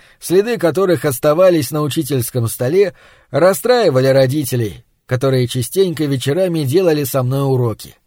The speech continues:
Я не хотел их расстраивать и часто менял дневники. Старые мы с другом сжигали, новые ожидала та же участь. Однажды я спалил себе брови, ресницы и волосы.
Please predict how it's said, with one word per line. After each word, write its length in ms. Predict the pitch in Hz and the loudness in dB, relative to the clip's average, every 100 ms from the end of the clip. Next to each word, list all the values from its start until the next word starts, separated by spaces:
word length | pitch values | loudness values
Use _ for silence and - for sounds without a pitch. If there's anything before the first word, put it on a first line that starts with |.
| _ _ _ - | _ _ _ -8
Я 220 | 110 185 | -2 0
не 120 | 190 | 0
хотел 400 | 190 180 - 196 | -2 -2 0 0
их 140 | 139 | 0
расстраивать 760 | 127 127 - 127 117 98 85 - _ _ _ | 0 -2 -2 0 0 -2 -8 -18 _ _ _
и 100 | 190 | -12
часто 420 | 190 175 127 - | -4 -2 -2 -2
менял 360 | 147 143 156 151 | -2 0 2 2
дневники. 720 | 131 143 135 139 120 113 95 - _ _ _ _ _ | 0 -4 -4 -4 -6 -10 -10 -16 _ _ _ _ _
Старые 520 | - 196 214 180 135 | -4 2 4 4 2
мы 120 | 127 | 0
с 60 | 113 | 0
другом 380 | 131 123 127 | 0 0 0
сжигали, 640 | 120 110 135 170 196 190 - _ _ _ | 0 -2 0 4 4 2 -4 _ _ _
новые 520 | - 135 214 208 202 180 | -6 0 2 4 4 2
ожидала 680 | 156 123 135 131 175 165 | -2 -2 0 0 2 2
та 260 | 135 139 143 | 0 0 0
же 140 | 131 | 0
участь. 600 | 135 117 101 80 - - - _ _ _ - | -2 -2 -6 -12 -14 -16 -20 _ _ _ -10
Однажды 520 | 101 117 170 131 143 | -6 -2 0 0 -2
я 200 | 135 147 | 0 -2
спалил 380 | - 143 147 139 | 0 0 2 -2
себе 280 | 135 131 123 | -2 -2 0
брови, 360 | 139 185 147 | 2 2 2
ресницы 720 | 110 107 139 139 165 156 - | 0 -2 -4 -4 -6 -4 -4
и 120 | 127 139 | -2 0
волосы. 540 | 127 113 92 - - | 0 -2 -6 -12 -16